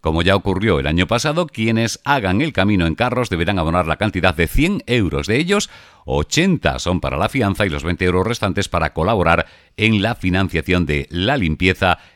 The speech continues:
y en los servicios sanitarios del camino. El pago deberá realizarse entre los días veinte al veinticuatro de abril en Caja Almendralejo. Se mantendrá una primera parada a media mañana. La del almuerzo será en la finca El Cabril,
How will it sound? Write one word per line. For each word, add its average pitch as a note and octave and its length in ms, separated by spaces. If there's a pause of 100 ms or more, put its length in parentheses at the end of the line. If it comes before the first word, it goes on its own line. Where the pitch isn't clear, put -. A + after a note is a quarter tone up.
(140)
y G2+ 280
en D#2+ 240
los G2 160
servicios D#2 320
sanitarios D2 420
del B1 100
camino. A#1+ 440
El C3+ 320
pago G#2+ 400
deberá F2 300
realizarse E2+ 380
entre D#2+ 160
los D#2+ 120
días E2+ 180
veinte F#2 180
al D2+ 60
veinticuatro D2+ 380
de D2+ 80
abril E2 180
en D2 80
Caja D#2 220
Almendralejo. F2+ 580 (300)
Se - 200
mantendrá F2 480
una F#2+ 280
primera F#2 440
parada E2 440
a C#2+ 220
media D3 300
mañana. F2 560 (260)
La - 80
del C#2 140
almuerzo F#2 380
será F#2 220
en F2+ 60
la E2+ 100
finca F#2 260
El F#2 160
Cabril, F#2 480